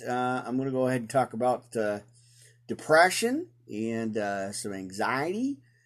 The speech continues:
and, uh, some scriptures that you can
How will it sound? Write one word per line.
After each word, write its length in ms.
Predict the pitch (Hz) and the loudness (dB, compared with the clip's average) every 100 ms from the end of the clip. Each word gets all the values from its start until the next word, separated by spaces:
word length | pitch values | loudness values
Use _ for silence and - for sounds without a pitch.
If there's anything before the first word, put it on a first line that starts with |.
| _ _ _ _ _ - | _ _ _ _ _ -12
and, 840 | 107 107 107 110 110 113 104 117 | -8 -6 -4 -4 -4 -4 -6 2
uh, 460 | 131 135 139 151 147 | 6 8 10 8 6
some 180 | - | 0
scriptures 720 | 151 - 180 294 - 330 254 185 | -4 2 6 6 4 -2 -2 0
that 240 | 170 - | -2 -2
you 140 | 175 | -8
can 840 | 151 - 165 151 147 143 139 131 | -6 0 2 4 2 2 0 -2